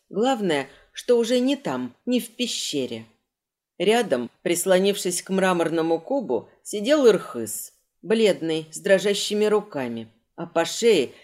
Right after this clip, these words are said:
из вновь открывшегося шрама ползла кровь. «Этот проход должны завалить»,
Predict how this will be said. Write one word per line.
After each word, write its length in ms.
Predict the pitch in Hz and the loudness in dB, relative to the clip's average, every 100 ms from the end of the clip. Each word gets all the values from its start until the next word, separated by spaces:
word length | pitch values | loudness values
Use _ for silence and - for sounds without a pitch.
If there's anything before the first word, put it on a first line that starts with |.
| _ | _
из 240 | - 226 208 | -2 -2 0
вновь 320 | 240 254 240 | 2 2 2
открывшегося 800 | 208 - 202 202 - 175 175 196 | -2 0 0 0 -2 -4 -4 -6
шрама 580 | 185 240 254 240 233 220 _ | -6 -4 -2 -2 -2 -4 _
ползла 500 | 214 202 185 190 202 | 0 0 0 2 2
кровь. 580 | 202 - 113 104 _ _ _ _ _ _ _ _ | 0 -8 -10 -12 _ _ _ _ _ _ _ _
«Этот 500 | 151 156 175 165 - - | -2 2 2 2 -6 2
проход 600 | 160 151 - 202 208 - - _ | 4 4 2 0 0 -10 -20 _
должны 500 | 135 160 160 143 175 | 2 4 4 2 0
завалить», 720 | 156 165 143 127 117 - - | 2 2 2 2 -2 -8 -20